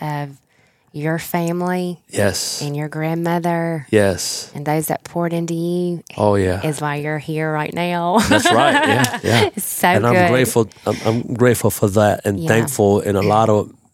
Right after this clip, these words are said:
Speaker 2: ways to God and also my, my grandmother and all those who have worked with me through it,
Speaker 1: Yeah.
Speaker 2: including Missus Sabio, you know, with speech
Speaker 1: Yeah.
Speaker 2: therapy and,
Speaker 1: Yeah.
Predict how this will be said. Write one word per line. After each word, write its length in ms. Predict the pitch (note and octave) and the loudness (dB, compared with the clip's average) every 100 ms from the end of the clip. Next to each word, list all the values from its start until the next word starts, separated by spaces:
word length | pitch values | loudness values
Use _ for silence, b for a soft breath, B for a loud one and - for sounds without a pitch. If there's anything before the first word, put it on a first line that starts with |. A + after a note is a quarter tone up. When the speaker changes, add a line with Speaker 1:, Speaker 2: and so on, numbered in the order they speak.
| - - | -8 -4
Speaker 2:
ways 420 | G#2+ A2 G#2+ - | 2 4 4 2
to 160 | A2 | -4
God 420 | F#2+ G#2+ G#2+ A2 G#2+ | 0 2 6 6 6
and 160 | G2 | 4
also 460 | G2 F#2+ - G#2 F#2+ B B B B B _ - | 2 0 0 2 0 B B B B B _ -4
my, 200 | G#2+ G#2+ | 0 4
my 180 | A#2 | 4
grandmother 840 | G2+ A2+ A#2 A2 A2 A2 A2 A2 G#2+ | 4 4 4 4 4 6 6 6 6
and 180 | G2+ G#2 | 4 4
all 200 | A2 A2+ | 4 6
those 280 | A#2 A2 | 6 4
who 140 | - G#2 | 2 0
have 400 | F#2+ G#2+ G2 - | 2 2 2 0
worked 440 | - G#2 A#2 A#2 G#2 | -10 0 2 2 2
with 100 | F#2+ | 2
me 160 | F#2+ | 2
through 320 | F2+ F#2+ F#2 - | 2 0 -2 -2
it, 120 | G2+ | -4
Speaker 1:
Yeah. 180 | F3 D#3 | -4 -6
Speaker 2:
including 400 | G#2 - G#2+ G#2 | -4 0 2 4
Missus 260 | G#2 G#2 G2 | 2 2 0
Sabio, 460 | A#2 G#2+ G2 F#2 | 2 2 2 0
you 140 | F2+ G2 | -2 -2
know, 160 | F#2 | 0
with 180 | F2 E2+ | 0 0
speech 280 | - A#2+ - | -2 -2 -2
Speaker 1:
Yeah. 60 | - | 2
Speaker 2:
therapy 460 | G#2 G2 - G2+ | 4 4 2 2
and, 140 | G2 | 4
Speaker 1:
Yeah. 40 | F#2 | 2